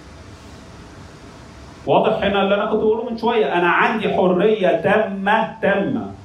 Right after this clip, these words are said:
ومسؤولية قصاد الله وقصاد نفسي. أنا عايز أعيش إزاي؟ عايز أعمل أعمال العتيق، هعملها. ولو مش عايز أعملها،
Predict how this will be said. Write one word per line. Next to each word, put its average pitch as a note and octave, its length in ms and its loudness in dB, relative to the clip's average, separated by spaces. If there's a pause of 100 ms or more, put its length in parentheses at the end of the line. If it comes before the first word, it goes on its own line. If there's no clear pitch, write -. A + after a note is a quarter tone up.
(120)
ومسؤولية F3 800 2 (420)
قصاد F#3+ 420 2
الله E3 340 2
وقصاد F#3+ 500 -2
نفسي. F3 400 -2 (520)
أنا G#3 260 2
عايز F3+ 720 0
أعيش - 340 0
إزاي؟ D#3 500 -2 (580)
عايز F#3 400 2
أعمل A3 320 2
أعمال F#3+ 440 2
العتيق، A3 520 0 (200)
هعملها. F3+ 380 2 (1400)
ولو A3+ 600 2
مش F#3+ 200 0
عايز A3+ 360 2
أعملها، B3+ 480 2